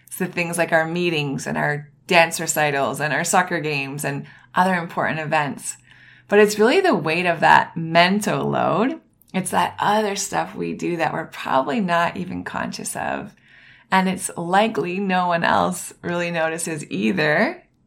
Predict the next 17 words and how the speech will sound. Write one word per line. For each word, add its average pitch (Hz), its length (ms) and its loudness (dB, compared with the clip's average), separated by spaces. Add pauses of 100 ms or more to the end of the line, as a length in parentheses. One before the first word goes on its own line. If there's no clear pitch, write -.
(160)
unless 202 300 -2
they 226 140 -6
don't 202 200 0
get 233 200 -8
done, 240 500 -4
right? 196 320 -8 (320)
But 226 160 0
they're 214 180 4
real 208 580 2
and 185 160 -2
they 180 100 -2
take 214 260 -2
up 214 140 -4
time, 214 560 0
and 185 140 -4
more 185 180 -2
notably, 185 880 0